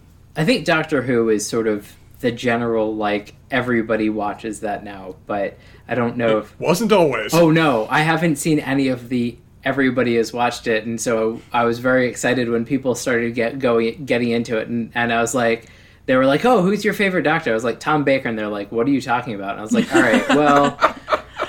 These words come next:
Speaker 2: He was everyone's
Speaker 1: Never
Speaker 2: favorite
Speaker 1: mind.
Speaker 2: Doctor for a very long time.
Speaker 1: Yes. Um, and he had a better scarf than anybody in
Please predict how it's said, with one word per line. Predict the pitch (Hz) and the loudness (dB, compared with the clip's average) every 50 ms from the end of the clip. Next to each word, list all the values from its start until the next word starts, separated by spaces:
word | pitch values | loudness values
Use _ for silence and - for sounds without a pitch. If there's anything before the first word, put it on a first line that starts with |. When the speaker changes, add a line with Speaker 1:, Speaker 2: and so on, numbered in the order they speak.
| - 381 - - - - - | -10 -12 -18 -20 -20 -8 -4
Speaker 2:
He | - 359 | -4 -2
was | 294 294 240 | -2 -2 0
everyone's | - 156 160 | 2 4 4
Speaker 1:
Never | 156 147 143 | 4 4 4
Speaker 2:
favorite | 131 160 151 | 2 0 0
Speaker 1:
mind. | 139 135 | -2 -2
Speaker 2:
Doctor | 131 120 - 131 120 | -4 -4 -4 -6 -10
for | - 131 120 | -10 -10 -10
a | 107 | -10
very | - 117 127 117 113 117 113 | -8 -8 -6 -4 -2 -2 -4
long | 107 107 98 101 101 104 | -6 -8 -8 -10 -6 -2
time. | - 254 247 - - - | -2 -2 -2 -4 -2 0
Speaker 1:
Yes. | - 285 381 - - 403 403 - 285 - - - - - - - - - - | 2 2 2 0 -4 -6 -4 -4 -6 -8 -12 -20 -20 -20 -20 -20 -14 -6 -4
Um, | 165 139 127 113 107 104 101 104 101 95 - | -2 0 0 0 0 -2 -4 -8 -12 -14 -8
and | - 131 123 120 120 120 123 123 117 117 | -4 -2 -2 0 0 0 0 0 -2 -2
he | - 151 135 | 0 -2 0
had | 131 143 139 | 2 2 0
a | 135 | 0
better | 127 139 135 139 131 | 2 2 0 0 0
scarf | 127 - - - 123 123 117 - | -2 -4 -4 -2 -2 -2 -2 -4
than | - 117 113 | -4 -6 -4
anybody | 110 113 113 113 104 110 113 110 110 110 110 | -4 -4 -4 -4 -4 -4 -4 -2 -2 -2 -4
in | 117 - - 123 120 117 117 117 117 117 117 117 113 113 | -4 -6 -10 -12 -12 -10 -8 -6 -6 -6 -4 -6 -6 -8